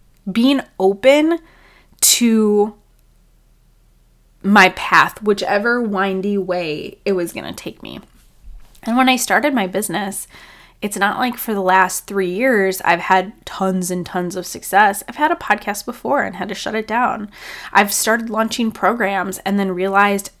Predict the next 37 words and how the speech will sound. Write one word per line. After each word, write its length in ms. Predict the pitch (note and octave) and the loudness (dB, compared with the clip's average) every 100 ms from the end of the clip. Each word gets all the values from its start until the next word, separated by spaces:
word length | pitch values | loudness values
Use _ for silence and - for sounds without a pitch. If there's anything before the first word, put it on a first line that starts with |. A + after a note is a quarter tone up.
| - | -4
it 120 | G3+ | -2
wasn't 280 | G3+ G#3+ E3+ | 0 -2 -4
what 120 | G#3+ | -2
I 60 | |
wanted 300 | G#3 G3+ G3+ | -2 -2 -2
to 80 | G3 | -6
do, 240 | F3 A3+ C4+ | -6 -6 -6
so 120 | - | -8
I 60 | |
stopped 320 | F#3 - G3 A3+ | -6 -4 -4 -4
launching 380 | A3 C4 C#4 | -6 -4 -4
them. 340 | G3+ - A3 - _ _ - | -6 -6 -10 -16 _ _ -6
I've 80 | G#3 | 0
had 160 | A3+ | 2
months 480 | G#3 F#3+ A#3+ C#4+ - | 2 0 -2 -4 -4
where 340 | G#3 G3+ F#3 - | 0 2 2 2
I've 280 | F#3 F#3+ - _ G3 - - | 0 0 -10 _ -12 -10 0
barely 380 | G3+ G#3 A3 | 2 2 0
made 160 | G#3+ G3+ | -2 -4
enough 280 | G3+ G3+ - | -2 -4 -4
money 240 | F#3+ G#3+ | -6 -4
to 100 | G3+ | -6
cover 300 | G3 - G3+ | -8 -8 -6
my 260 | G3 F#3+ F#3 | -4 -2 -4
business 440 | F#3 F#3 F#3+ F#3 | -6 -6 -6 -6
expenses. 840 | G3 G3 - A#3+ - - - - - - _ _ _ _ _ _ _ _ _ _ _ _ _ _ _ - | -8 -8 -6 -6 -6 -12 -14 -18 -20 -20 _ _ _ _ _ _ _ _ _ _ _ _ _ _ _ -2
But 140 | G3+ | 2
I 100 | G3+ | 2
know 320 | G3 F3+ F#3+ | 2 0 -2
this 180 | G3+ G3+ | -4 -8
is 140 | G3 | -8
what 120 | F#3 E3+ | -6 -6
I 80 | |
was 200 | F3+ F3+ | -6 -10
meant 180 | - - | -12 -14
to 120 | - | -16
do. 340 | - G#3+ - | -8 -6 -6